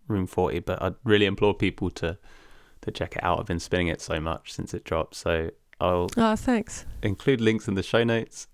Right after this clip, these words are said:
Speaker 1: and yes, please do go and buy it, listen to it, all that good stuff. Now, Maria, we, we'll go to your important records now. So one question I like to ask at the top is how you thought about the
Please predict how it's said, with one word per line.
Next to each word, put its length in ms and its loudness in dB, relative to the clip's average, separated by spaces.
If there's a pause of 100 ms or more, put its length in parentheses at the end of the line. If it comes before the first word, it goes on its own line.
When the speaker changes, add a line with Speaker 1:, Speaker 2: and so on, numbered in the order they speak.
(120)
Speaker 1:
and 600 -2 (300)
yes, 160 -12
please 320 0
do 320 2 (480)
go 160 2
and 160 0
buy 220 2
it, 100 -4
listen 280 -6
to 140 -6
it, 140 -6 (220)
all 120 -2
that 140 0
good 160 -6
stuff. 380 -4 (420)
Now, 260 2 (800)
Maria, 340 6 (180)
we, 160 4 (300)
we'll 120 4
go 140 6
to 100 0
your 80 6
important 380 0
records 420 4
now. 220 2
So 260 2 (920)
one 260 4
question 320 2
I 20 4
like 220 2
to 160 4
ask 240 2
at 80 -4
the 60 -8
top 360 0
is 260 0
how 300 2
you 160 2
thought 240 4
about 240 2
the 140 -2